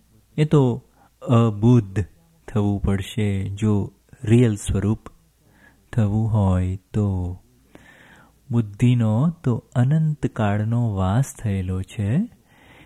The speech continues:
એટલે આપણે નક્કી કરવું કે હવે બુદ્ધિ ના જોઈએ, એટલે અબુદ્ધ થવાશે.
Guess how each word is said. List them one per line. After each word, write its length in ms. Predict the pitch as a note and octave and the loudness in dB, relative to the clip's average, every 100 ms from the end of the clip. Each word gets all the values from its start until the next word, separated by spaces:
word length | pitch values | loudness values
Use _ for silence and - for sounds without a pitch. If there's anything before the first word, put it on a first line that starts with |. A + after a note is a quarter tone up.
| - | -8
એટલે 180 | C#3 D3 | -2 2
આપણે 260 | C#3 D3+ D3 | 2 2 2
નક્કી 260 | C3+ F3+ | 0 -2
કરવું 360 | F3+ F#3+ F3 D3 | 2 4 4 2
કે 140 | D3+ | 2
હવે 240 | C#3 C#3 C#3 | 2 2 0
બુદ્ધિ 460 | A2+ G#2 G2 C3+ | 0 -4 4 4
ના 200 | C#3 B2+ | 6 4
જોઈએ, 420 | G#2+ G2+ G2 F#2+ | 4 2 2 0
એટલે 420 | G#2+ - G#2+ B2+ F3+ _ | -4 -4 -2 0 -4 _
અબુદ્ધ 640 | B2+ G#2+ A2 A2 G#2+ G2 - _ _ | -2 2 2 2 0 -4 -18 _ _
થવાશે. 840 | A#2+ G2+ F#2+ F#2+ - A2 F#2+ F#2 | -2 0 0 -2 -4 -4 -4 -6